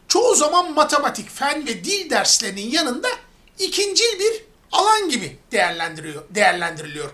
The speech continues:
Bunu hepimiz biliyoruz. Oysa bu çok yanlış. Oysa bireyin algı kapasitesini, dikkat yetisini, form kurma becerisini ve anlam üretme gücünü doğrudan formlaştıran, şekillendiren alan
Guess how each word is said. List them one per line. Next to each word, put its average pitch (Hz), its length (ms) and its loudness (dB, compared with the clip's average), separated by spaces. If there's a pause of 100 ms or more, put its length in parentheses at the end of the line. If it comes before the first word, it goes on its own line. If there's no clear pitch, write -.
(160)
Bunu 320 120 -4
hepimiz 302 440 -2
biliyoruz. 381 560 4 (280)
Oysa 359 500 4 (640)
bu 381 180 -4
çok 494 320 0
yanlış. 370 680 0 (100)
Oysa 370 520 4 (300)
bireyin 359 340 4
algı 220 540 -2
kapasitesini, 208 960 0 (360)
dikkat 247 600 -2
yetisini, 214 680 0 (220)
form 349 420 2
kurma 240 380 -4
becerisini 196 720 0 (220)
ve - 160 -4
anlam 269 480 2
üretme 240 360 0
gücünü 285 380 -4
doğrudan 381 420 2 (440)
formlaştıran, 240 920 6
şekillendiren 302 800 0
alan 370 400 2